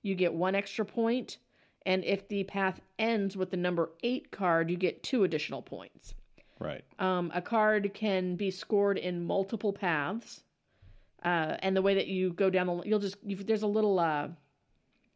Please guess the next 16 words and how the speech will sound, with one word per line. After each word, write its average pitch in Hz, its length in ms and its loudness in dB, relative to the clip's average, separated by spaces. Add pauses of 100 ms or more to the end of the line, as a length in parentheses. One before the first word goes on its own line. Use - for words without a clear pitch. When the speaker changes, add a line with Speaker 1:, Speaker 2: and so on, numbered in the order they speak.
(640)
Speaker 1:
what's 214 200 -8
it - 80 -8
called? 139 220 -8
Little 226 180 4
score 220 260 2
pad. 156 400 -2 (340)
Uh, 196 220 2
each 247 260 -2
type 214 240 0
of 165 180 -4
tree 208 560 2
or 156 300 -2
color 180 440 0
of 165 100 -6
tree 190 460 2 (300)
is 175 280 0